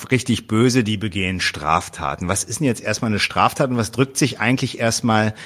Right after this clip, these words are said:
darin aus, sowohl bei denjenigen, die sowas sagen, und was, was drückt sich inhaltlich darin aus? Da vielleicht erstmal der Hinweis,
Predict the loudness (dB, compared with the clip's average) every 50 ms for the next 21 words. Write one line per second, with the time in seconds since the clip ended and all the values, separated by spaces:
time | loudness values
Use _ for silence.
0 | -18 -18 -20 -6 0 2 4 4 4 2 2 4 6 6 6 6 4 2 2 2
1 | 2 2 2 4 2 2 4 4 4 4 4 4 4 4 4 4 4 4 4 4
2 | 4 2 2 2 0 -2 -2 0 -2 -2 -2 -2 -2 0 2 4 2 2 2 0
3 | 0 0 0 -2 -2 -2 -2 -2 -2 -4 -6 -6 -6 -6 -6 -4 -4 -4 -4 -2
4 | -2 -2 -2 -2 0 0 2 4 4 4 4 2 0 0 -2 -4 -4 -4 -10 -16
5 | _ _ -20 -20 -20 -20 _ -2 -2 -2 -2 -2 -6 -8 -10 -10 -10 -10 -8 -8
6 | -8 -10 -10 -12 -14 _ -20 -20 -20 -20 -20 -20 -20 -20 -20 -20 -20 _ _ -2
7 | -2 -2 2 2 2 4 2 2 2 0 2 2 2 0 2 2 4 2 2 2
8 | 2 2 4 4 4 2 2 2 2 0 -2 -6 -12